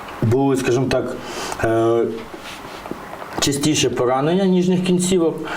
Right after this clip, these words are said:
плюс ніжні кінцівки трохи легше і дешевше, і багато хто з підприємств поставили це просто на поток, тобто для заробітку. Так, вони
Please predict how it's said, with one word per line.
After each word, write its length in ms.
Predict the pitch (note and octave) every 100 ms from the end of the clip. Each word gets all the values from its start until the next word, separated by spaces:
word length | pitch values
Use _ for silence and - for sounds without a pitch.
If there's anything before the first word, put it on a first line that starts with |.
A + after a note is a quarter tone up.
| - - -
плюс 380 | D3+ D#3+ A#2+ -
ніжні 380 | D3 E3 C3+ A#2+
кінцівки 600 | - A#2+ C3 B2 A#2+ -
трохи 480 | - C3+ C#3+ - A#2+
легше 640 | A#2 C3+ C3 - - A2 - -
і 200 | C3+ A#2 - - - -
дешевше, 720 | A#2 A#2 B2+ D3+ F3+ A3+ B3 A#3+ - - - -
і 140 | - C#3+
багато 600 | C3 C3+ D3+ D3 - B2+
хто 320 | A#2+ - B2+
з 60 | A#2+
підприємств 720 | - A#2 B2+ C#3 F#3 G3+ -
поставили 580 | C#3+ B2+ D3 D3 C#3 B2+
це 160 | A#2 B2
просто 420 | C3 C#3+ C#3 B2
на 280 | A2+ B2 A#2+
поток, 720 | A#2+ A#2+ A#2 A#2+ G3 G#3+ - - - - - - - -
тобто 260 | B2 A#2
для 380 | G#2 B2+ D3 - -
заробітку. 720 | G#2 C3+ A2+ G#2 F#2+ F2+ F#2+
Так, 320 | - A2 -
вони 720 | G#2+ B2 D3+ C3 A2+ G#2 G#2